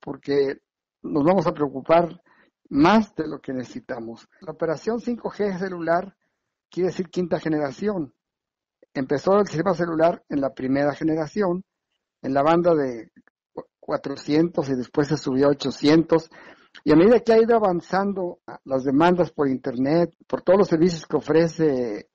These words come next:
los celulares, ya ahorita ameritan irse a una, a una quinta generación. Estas frecuencias que utilizan los celulares y otros equipos de radiocomunicación están reguladas por el Comité Consultivo Internacional de Radio y la Unión Internacional de Telecomunicaciones,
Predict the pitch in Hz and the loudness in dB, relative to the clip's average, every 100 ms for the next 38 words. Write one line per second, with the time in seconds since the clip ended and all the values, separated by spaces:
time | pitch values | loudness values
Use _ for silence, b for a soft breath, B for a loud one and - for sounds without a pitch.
0 | - 131 120 135 143 165 147 165 - _ | -10 -10 -6 -4 4 4 4 0 -8 _
1 | - 131 175 185 190 - 175 170 175 175 | -16 2 6 6 6 4 4 4 0 0
2 | 180 - _ _ 160 175 185 156 170 190 | -2 -2 _ _ -4 -2 0 2 2 2
3 | 185 170 151 - _ 185 220 - 220 214 | 0 0 -2 -8 _ 0 0 0 -2 -2
4 | 202 214 202 180 214 262 262 220 _ _ | -2 0 0 0 0 -2 -2 -8 _ _
5 | - 208 247 214 214 - 214 208 220 185 | -4 0 0 0 -4 0 0 2 0 -2
6 | - - 143 151 165 196 190 156 147 135 | -18 -8 -8 -6 -4 -2 -2 -2 -2 0
7 | 151 170 160 - _ - 139 180 190 143 | 0 0 -2 -6 _ -6 -2 -2 -2 -6
8 | 131 160 175 143 143 165 165 151 139 131 | -16 -8 -6 -4 -2 -2 0 -2 0 -4
9 | 135 151 185 _ _ _ _ _ _ - | -2 -2 -2 _ _ _ _ _ _ -2
10 | 185 202 214 180 170 180 190 208 - _ | 0 4 4 4 4 4 4 2 -2 _
11 | _ 285 _ _ _ 160 156 147 147 147 | _ -20 _ _ _ -2 -2 -4 -6 -6
12 | - 180 214 160 160 165 180 185 170 151 | -4 -6 -4 -8 -8 -6 -4 -4 -4 -4
13 | 135 156 175 180 170 170 170 156 156 165 | -6 -4 -4 -4 -4 0 0 -2 -6 -6
14 | 135 156 156 190 202 170 151 147 - 143 | -2 2 2 2 0 0 0 0 0 0
15 | 170 175 160 143 131 - 131 127 123 - | 0 -2 -6 -10 -10 -8 -6 -6 -6 -8
16 | - 170 170 165 160 | -2 2 4 4 2